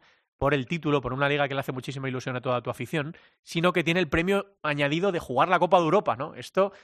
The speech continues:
eh, ¿se os pasará por la cabeza a lo largo de la serie, Fede, o conseguís dejar fuera todo eso, eh, cuando está el balón en, en juego?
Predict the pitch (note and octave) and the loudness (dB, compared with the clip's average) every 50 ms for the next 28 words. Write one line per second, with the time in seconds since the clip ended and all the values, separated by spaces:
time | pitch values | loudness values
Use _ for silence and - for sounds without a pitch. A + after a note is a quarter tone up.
0 | _ _ _ _ _ - A#2+ A#2 - - _ _ D#3+ _ _ _ _ _ _ _ | _ _ _ _ _ -18 -16 -16 -16 -18 _ _ _ _ _ _ _ _ _ _
1 | - D3 - - - C#3+ - D#3+ D3 D#3+ G3 F3+ G3 G3 F3+ D#3 E3+ F3 G#3 F3+ | -4 -4 -2 2 0 2 4 4 2 2 2 2 2 0 2 2 2 2 2 2
2 | - E3+ D#3 D3+ D#3 F3+ F#3 D#3+ E3 D#3 D3+ D3 C#3+ C#3 C3+ - - F#3 F3 F3 | 2 2 2 4 2 2 2 0 -2 0 2 2 2 2 0 0 0 0 0 0
3 | E3+ D#3+ D3+ C#3+ B2+ - F3 F3+ E3+ D3+ - G3+ G3+ - D#3+ D#3 F3+ G3+ D#3+ F#3+ | -2 -2 -4 -6 -6 -4 -2 -2 0 2 2 0 2 2 2 2 2 2 0 0
4 | F#3 - F3 D#3+ - F3 F3 D#3+ D#3 D3 D3+ D3 C#3+ D3 C#3+ - - B2+ - - | 2 2 0 2 2 2 2 2 2 2 2 2 2 2 0 0 -4 -6 -6 -8
5 | - - _ _ _ D#3 C#3+ B2+ D3 C3 C3 B2+ - D#3 D3+ D3 C#3 C#3 C3+ C3 | -16 -20 _ _ _ -4 -2 -2 -2 -2 -2 0 0 2 2 4 2 2 2 0
6 | C3 B2+ A#2+ A#2+ A2+ A#2 A#2+ G#2+ - - G#2 F#2 F2+ E2+ | -2 -4 -6 -8 -10 -12 -12 -12 -8 -8 -8 -8 -10 -14